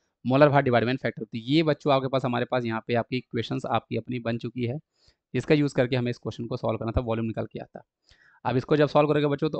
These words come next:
ऑब्वियस बात है, ये हज़ार का मल्टीप्लाई करोगे तो ये चार सौ नब्बे बन जाएगा, और अंठानवे करोगे बच्चों तो ये, इसको हज़ार से मल्टीप्लाई कर दो, तो ये आपका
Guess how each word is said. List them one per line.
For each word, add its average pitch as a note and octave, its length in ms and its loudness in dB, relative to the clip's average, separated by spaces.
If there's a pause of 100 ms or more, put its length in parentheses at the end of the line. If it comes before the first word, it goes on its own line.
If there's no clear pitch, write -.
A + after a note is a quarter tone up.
ऑब्वियस C3 300 2
बात C#3+ 100 0
है, D3 40 2
ये C#3+ 80 4
हज़ार B2+ 240 4
का C#3 120 -4
मल्टीप्लाई C3 300 -2
करोगे C3 200 -2
तो C3+ 80 -2
ये B2+ 60 2
चार B2 200 0
सौ - 120 -6
नब्बे A#2+ 240 -2
बन B2+ 160 -2
जाएगा, B2+ 280 0 (540)
और B2+ 140 2
अंठानवे C#3 500 4
करोगे C3 280 2
बच्चों B2 220 -4
तो C#3+ 80 -2
ये, C#3+ 120 0 (1040)
इसको C#3 180 2
हज़ार C#3+ 200 10
से D3 80 2
मल्टीप्लाई B2+ 360 2
कर A2 100 -4
दो, A2+ 120 -6
तो - 920 -12
ये C3 60 6
आपका C#3 440 8